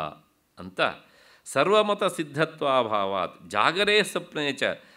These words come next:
ಮನೋಮೂಲಕತೈವ ಜ್ಞಾನಸ್ಯ. ಮತ್ತೆ ಸುಷುಪ್ತಿಯಲ್ಲಿ ಜ್ಞಾನ ಇಲ್ಲ ಅಂತಲೂ ಹೇಳ್ತಾರೆ, ಇದೆ ಅಂತಲೂ ಹೇಳ್ತಾರೆ, ಅದನ್ನು ಬಿಟ್ಬಿಡೋಣ. ಆದರೆ ಸ್ವಪ್ನಾವಸ್ಥೆಯಲ್ಲಿ ಮತ್ತು ಜಾಗೃತ ಅವಸ್ಥೆಯಲ್ಲಿ ನಾವು ಮಾಡುವ ಎಲ್ಲ ಕೆಲಸವೂ ಯಾವುದ್ರ ಮೂಲಕ?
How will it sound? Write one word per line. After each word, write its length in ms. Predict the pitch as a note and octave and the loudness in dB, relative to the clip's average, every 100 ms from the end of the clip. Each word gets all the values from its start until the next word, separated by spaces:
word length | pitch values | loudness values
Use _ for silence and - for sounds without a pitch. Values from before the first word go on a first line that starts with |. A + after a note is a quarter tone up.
| _ | _
ಮನೋಮೂಲಕತೈವ 1000 | F#2 A#2+ E3+ A3 G#3 G3+ F#3+ F3+ E3+ D#3 D3 | -4 2 4 4 4 2 4 2 2 2 0
ಜ್ಞಾನಸ್ಯ. 600 | A2+ A2+ G2+ F2 - - _ - | -2 -6 -6 -8 -14 -20 _ -8
ಮತ್ತೆ 320 | F#3+ - A3 E3 F#3 - _ _ _ _ | -8 0 0 2 -2 -10 _ _ _ _
ಸುಷುಪ್ತಿಯಲ್ಲಿ 840 | - F3+ A3+ A#3 - A3 G3 G3 G#3+ G#3+ - _ | -2 -2 -2 -8 -6 0 2 2 0 -2 -8 _
ಜ್ಞಾನ 380 | A2+ A2 D#3+ F#3+ F#3+ F#3 - _ _ - | -12 0 2 4 2 -2 -6 _ _ -4
ಇಲ್ಲ 240 | F#3 G3+ F#3 - | 0 4 4 2
ಅಂತಲೂ 280 | D#3+ E3+ F3+ | -6 -4 -2
ಹೇಳ್ತಾರೆ, 340 | E3+ D#3+ D#3+ E3+ | 0 -2 -4 -2
ಇದೆ 160 | D3+ D#3+ | 2 2
ಅಂತಲೂ 260 | C#3+ C#3+ | 0 -6
ಹೇಳ್ತಾರೆ, 280 | C3 G#2 - | -8 -8 -8
ಅದನ್ನು 200 | D3 E3 | -6 -4
ಬಿಟ್ಬಿಡೋಣ. 360 | E3+ B2+ F#2 - - _ _ _ _ _ _ - | -6 -4 -4 -6 -20 _ _ _ _ _ _ 0
ಆದರೆ 300 | D#3+ F3+ D3+ D#3+ | 0 2 -2 -2
ಸ್ವಪ್ನಾವಸ್ಥೆಯಲ್ಲಿ 1400 | D#3 D3+ D3+ F#3 G#3 B3+ A#3+ F#3+ - D#3+ G#2+ F2 E2 G2+ A2+ - _ _ _ | -4 -4 -4 0 6 8 8 2 0 0 0 -2 -8 -10 -10 -16 _ _ _
ಮತ್ತು 280 | C#3+ D3+ F3+ D3+ | -8 -6 -4 -4
ಜಾಗೃತ 460 | A2 A#2+ F3+ A3+ A3+ | 0 4 6 8 8
ಅವಸ್ಥೆಯಲ್ಲಿ 760 | G#3 E3+ - C3+ G#2 F2 F#2+ B2 A#2+ - _ - | 6 4 0 -2 -2 -4 -4 -4 -6 -14 _ -12
ನಾವು 260 | A2+ C#3+ F3 | -2 2 2
ಮಾಡುವ 360 | F3 E3+ D#3+ D3+ A#2+ | 2 2 2 2 2
ಎಲ್ಲ 340 | B2+ D#3+ F3+ | 0 2 2
ಕೆಲಸವೂ 520 | F3 E3+ D#3+ D#3 D#3+ D#3+ | 2 0 -2 -2 -2 0
ಯಾವುದ್ರ 380 | C#3 C#3 D#3 D#3+ | 2 2 2 0
ಮೂಲಕ? 360 | D#3+ D#3+ D#3+ | 0 0 0